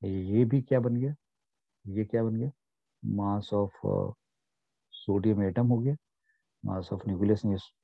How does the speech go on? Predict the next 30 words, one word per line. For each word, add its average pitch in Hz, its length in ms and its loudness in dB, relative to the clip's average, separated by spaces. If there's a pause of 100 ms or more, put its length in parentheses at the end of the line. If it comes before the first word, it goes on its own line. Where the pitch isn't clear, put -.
(220)
that 92 180 0
is 90 160 -6
N 95 120 4
A 98 160 6
twenty-three 104 420 2
हो 101 120 4
गया, 131 160 0 (220)
करेक्ट। 117 300 0 (680)
ये 107 360 4 (460)
बन 113 240 4
गया, 139 120 6
ये 92 200 4
बन 95 160 -2
गया। 98 140 -4 (140)
अब 107 120 2
यहाँ 110 160 2
पे 117 100 -2 (160)
दस 123 180 4
इलेक्ट्रॉन 104 420 -2
का 92 100 -10
मास 87 320 -6
है, 131 80 -4 (640)
minus 98 460 -4
ten 107 240 4
mass 95 280 -2
of 101 140 -6
electron, 110 380 -2 (100)
करेक्ट। - 240 -2 (880)
और 104 160 -4
फिर 135 320 8